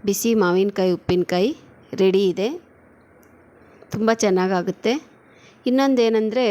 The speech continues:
ಕೆಲವ್ರಿಗೆ ಬೆಲ್ಲ ಇಷ್ಟ ಆಗಲ್ಲ, ಅವರು ಬೇಕಾದರೆ ಬೆಲ್ಲ ಸ್ಕಿಪ್ ಮಾಡ್ಬೋದು. ಸ್ವೀಟ್ ಇಷ್ಟ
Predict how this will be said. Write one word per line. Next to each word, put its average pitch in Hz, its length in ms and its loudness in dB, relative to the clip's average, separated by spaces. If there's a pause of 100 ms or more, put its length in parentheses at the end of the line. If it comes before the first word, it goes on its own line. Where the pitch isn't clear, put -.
(520)
ಕೆಲವ್ರಿಗೆ 220 500 2
ಬೆಲ್ಲ 185 400 0
ಇಷ್ಟ - 260 -6
ಆಗಲ್ಲ, 175 380 0 (800)
ಅವರು 220 200 2
ಬೇಕಾದರೆ 208 480 -2
ಬೆಲ್ಲ 190 340 0
ಸ್ಕಿಪ್ - 400 -6
ಮಾಡ್ಬೋದು. 180 440 0 (2500)
ಸ್ವೀಟ್ 240 380 -2
ಇಷ್ಟ - 220 -2